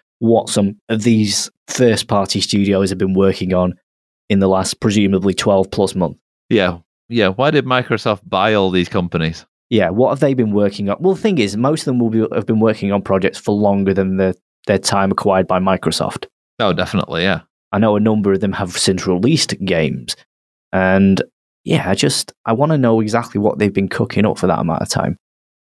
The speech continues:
Speaker 1: So you predict Forza eight, is that right?
Speaker 2: Absolutely, yeah.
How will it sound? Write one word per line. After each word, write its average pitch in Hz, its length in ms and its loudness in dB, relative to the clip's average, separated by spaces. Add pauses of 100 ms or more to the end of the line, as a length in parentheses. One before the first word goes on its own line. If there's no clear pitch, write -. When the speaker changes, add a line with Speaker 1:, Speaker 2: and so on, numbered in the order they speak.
(180)
Speaker 1:
So 120 80 2
you 156 160 6
predict 151 340 0
Forza 113 500 0 (240)
eight, 107 320 -2 (100)
is 107 80 -2
that 113 120 2
right? 123 160 0 (400)
Speaker 2:
Absolutely, 87 600 2
yeah. 76 140 -2